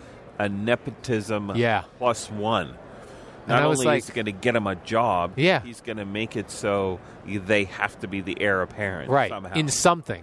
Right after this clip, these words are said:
Speaker 2: I don't, I don't
Speaker 1: Ugh.
Speaker 2: think they're coaches, like, a head coaching material.
Speaker 1: Well, and, but what? Are, how old is the oldest?
Speaker 2: I don't
Speaker 1: You
Speaker 2: know. I didn't Google it.
Speaker 1: You did not Google it. You
Speaker 2: Because I stopped at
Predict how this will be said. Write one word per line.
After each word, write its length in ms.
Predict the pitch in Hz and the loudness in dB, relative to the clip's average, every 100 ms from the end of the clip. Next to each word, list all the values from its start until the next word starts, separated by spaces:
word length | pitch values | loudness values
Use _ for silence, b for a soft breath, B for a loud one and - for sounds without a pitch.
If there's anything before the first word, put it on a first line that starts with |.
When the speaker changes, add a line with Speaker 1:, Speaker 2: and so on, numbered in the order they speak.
| 87 | -2
Speaker 2:
I 100 | 131 | 2
don't, 220 | 170 147 | 2 2
I 80 | 156 | 0
don't 140 | 185 | 0
Speaker 1:
Ugh. 60 | - | 0
Speaker 2:
think 160 | 147 | -2
they're 180 | 123 104 - - - - | 0 -2 -2 -20 -14 -8
coaches, 840 | - 190 208 - 107 - - - - - - - | 0 2 2 -2 -4 -4 -6 -10 -20 -20 -16 -2
like, 280 | 113 101 - - - - - | -2 -2 -10 -20 -20 -12 -6
a 40 | |
head 280 | - - 156 | -2 0 0
coaching 400 | - 117 - 110 | 4 2 2 -6
material. 560 | 98 - 104 87 80 - - | -8 -4 -4 -4 -6 -10 4
Speaker 1:
Well, 220 | 135 123 | 6 8
and, 200 | - 120 117 | 6 0 0
but 140 | 123 123 | 2 4
what? 200 | 127 135 | 4 4
Are, 200 | 104 113 | 4 2
how 240 | 101 127 131 | 2 4 6
old 300 | 117 120 117 | 4 -2 -4
is 160 | 110 98 | -4 -2
the 160 | 104 | -2
oldest? 520 | - 110 95 82 - - | 0 0 -2 -6 -6 0
Speaker 2:
I 120 | 127 | 2
don't 140 | 127 120 | 2 2
Speaker 1:
You 40 | |
Speaker 2:
know. 220 | 123 80 - - | 0 -2 -8 -2
I 80 | 131 | 0
didn't 180 | 135 101 | 0 2
Google 460 | 135 151 - 85 | 2 2 -2 -8
it. 80 | 80 | -6
Speaker 1:
You 100 | 117 | -4
did 140 | 120 | -2
not 260 | 113 107 101 | 2 2 2
Google 380 | 104 101 92 76 | -4 -4 -6 -6
it. 80 | 76 | -6
You 60 | - | 2
Speaker 2:
Because 280 | 156 165 156 | 4 6 6
I 100 | 147 | 4
stopped 580 | - - 170 180 - - - | 2 4 6 6 2 -6 -2
at 240 | 131 | 0